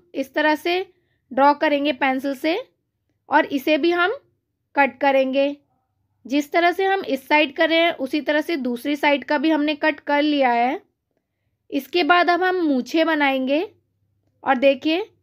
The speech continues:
इस तरह से हम मूछें बनाएंगे और इन्हें भी हम कट कर लेंगे। देखिए इस तरह से हम इन्हें, इसे भी हम इस तरह से कट करेंगे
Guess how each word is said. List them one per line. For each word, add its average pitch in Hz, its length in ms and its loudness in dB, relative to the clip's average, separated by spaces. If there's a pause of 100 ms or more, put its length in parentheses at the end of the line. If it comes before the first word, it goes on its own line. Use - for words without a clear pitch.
(260)
इस 262 240 -8
तरह 302 200 2
से 349 140 -4
हम 349 160 0
मूछें 311 360 -2
बनाएंगे 269 540 0 (1000)
और 349 300 0 (480)
इन्हें 294 300 0
भी 339 140 2
हम 339 260 0 (520)
कट 269 220 -2
कर 254 180 0
लेंगे। 240 520 0 (1080)
देखिए 254 300 0
इस 262 260 -6
तरह 285 240 2
से 311 160 0
हम 294 200 0
इन्हें, 302 260 0 (800)
इसे 277 260 0
भी 302 120 2
हम 311 180 2
इस 302 220 -4
तरह 285 180 0
से 302 160 -2
कट 285 240 -4
करेंगे 269 500 0